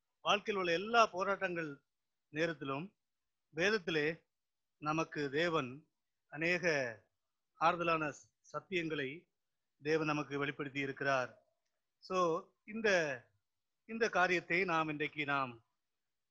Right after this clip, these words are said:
ஆ, பார்க்கலாம். இப்படி அநேகர் இந்த கோவிட் நைன்டீன் மூலம் கிட்டத்தட்ட ரெண்டரை கோடி பேர் பாதிக்கப்பட்டிருக்கிறார்கள். எட்டு, எட்டரை கோடி பேர், ஆ, தங்களுடைய, ஆ, தங்களுடைய உயிர்,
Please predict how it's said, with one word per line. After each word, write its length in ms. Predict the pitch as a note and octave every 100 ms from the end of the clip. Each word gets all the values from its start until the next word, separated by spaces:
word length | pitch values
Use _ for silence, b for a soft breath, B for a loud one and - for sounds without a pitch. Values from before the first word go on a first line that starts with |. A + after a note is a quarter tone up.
| _
ஆ, 600 | D3 C#3 C3+ C3+ C3+ C3 C3+
பார்க்கலாம். 600 | D3 D3+ C#3 D3 D#3 F#3+ - _ _ _
இப்படி 540 | D3+ D3+ D3+ C#3+ D3 _
அநேகர் 560 | - D3+ D#3+ D#3+ D3+ C3+
இந்த 160 | C#3+ C#3+
கோவிட் 280 | D#3+ D#3 D3+
நைன்டீன் 300 | D3+ D#3+ D#3
மூலம் 220 | D#3 E3
கிட்டத்தட்ட 640 | D#3+ D3+ D3+ D3 C#3+ C3 _ _ _ _ _ _ _ -
ரெண்டரை 340 | D#3 F3 F3+
கோடி 240 | D#3+ D#3+ D3+
பேர் 260 | E3 E3
பாதிக்கப்பட்டிருக்கிறார்கள். 1120 | C#3+ D#3 D#3 D#3+ D#3 D3+ D3+ D3+ C#3+ D3+ D3+ D#3+ _ _ _ _ _ _ _ _ _
எட்டு, 300 | D#3 C3+ E3
எட்டரை 300 | D3+ F3 D#3+
கோடி 240 | E3 D#3
பேர், 380 | D#3 D#3+ C3+ A#2+ _ _ _ _ _ _ _ -
ஆ, 360 | D3 C#3+ C#3 C#3 C3 -
தங்களுடைய, 760 | D#3+ D3+ D3+ D3 C#3+ C3 A#2+ A2 _ _ _ _ _ _ _
ஆ, 240 | D3+ C#3 C#3
தங்களுடைய 420 | B2+ C#3+ D3 C#3+
உயிர், 480 | D3+ E3+ C#3 A#2